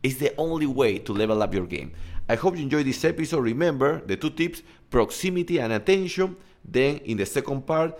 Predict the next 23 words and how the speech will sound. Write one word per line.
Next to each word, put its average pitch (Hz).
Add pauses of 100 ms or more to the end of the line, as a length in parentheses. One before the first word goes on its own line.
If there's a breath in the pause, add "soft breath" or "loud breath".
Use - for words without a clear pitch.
(160 loud breath)
never 135
be 127
hurry, 170
resist 131
the 113
ass 123
face, 135
resistan 123
la 95
cara 113
de 95
culo 151
of 110
the 113
woman. 151 (100)
<laughs> -
And 185
the 180
last 160
but 131
not 131
least 143
is, 131